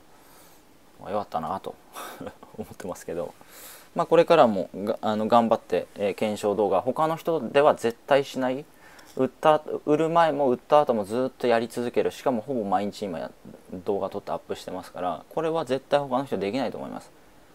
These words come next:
あ、できないです。できないことをやります。はい。うん。だからこれ本当にね、もう投資に関しては勝つか負けるかでしかないんで、ここなんですよね、結局。勝ちましたよって言うとうさんくさく聞こえるし、じゃあ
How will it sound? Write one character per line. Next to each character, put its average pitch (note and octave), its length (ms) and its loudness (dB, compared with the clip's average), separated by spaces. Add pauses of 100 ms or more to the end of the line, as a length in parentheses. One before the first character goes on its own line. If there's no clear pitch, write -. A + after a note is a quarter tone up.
(520)
あ、 - 100 -4
で B2 140 0
き A#2+ 60 -4
な F#2+ 80 -4
い - 20 -12
で - 60 -14
す。 - 140 -20 (800)
で C#3 100 0
き D3+ 60 -2
な D3 80 0
い B2+ 80 0
こ C#3 100 -4
と D#3 140 0
を G2+ 60 0
や E2+ 100 0
り E2+ 80 -6
ま D2 140 -10
す。 - 200 -20 (360)
は - 80 -18
い。 - 40 -20 (1800)
う - 40 -8
ん。 F#2 120 -8
だ - 0 -
か - 40 -18 (840)
ら F#3+ 120 -2
こ G#3 120 4
れ A3+ 60 4
本 F#4 220 -2
当 E4+ 120 -2
に D#4 80 0
ね、 D3 200 2
も B2 120 2
う - 20 -4
投 - 200 -2
資 E4+ 120 -10
に F4+ 80 -8
関 D#4+ 200 0
し - 20 -12
て - 60 0
は C3+ 60 4
勝 - 200 -2
つ - 60 -12
か - 100 -2
負 G#2+ 160 0
け G3+ 100 0
る - 60 -2
か E3 140 2
で A2+ 120 -2
し - 100 -14
か - 100 -6
な F#2+ 120 -6
い G2 80 -6
ん E2+ 80 -10
で、 G2 320 -2 (280)
こ F3 100 0
こ D4+ 100 -2
な D#4 120 -2
ん A#3 40 -2
で A#2+ 60 -2
す - 20 -2
よ D#2+ 80 -4
ね、 F2 160 -8
結 F2 220 -8
局。 E2+ 200 -6 (1400)
勝 F#3+ 180 2
ち C4 120 2
ま E4+ 140 4
し - 80 -6
た G3+ 80 8
よ F#3 160 10
っ - 40 2
て A#2+ 160 4
言 C3+ 200 4
う C3+ 60 2
と E3 220 8
う B2 120 0
さ C#3 160 0
ん C3+ 80 -4
く - 60 -10
さ B2 120 6
く - 120 -12
聞 - 120 -18
こ G#2+ 120 4
え G2 40 0
る G2 100 -6
し、 G#2+ 280 0
じ A2+ 100 4
ゃ - 20 6
あ F#2+ 40 0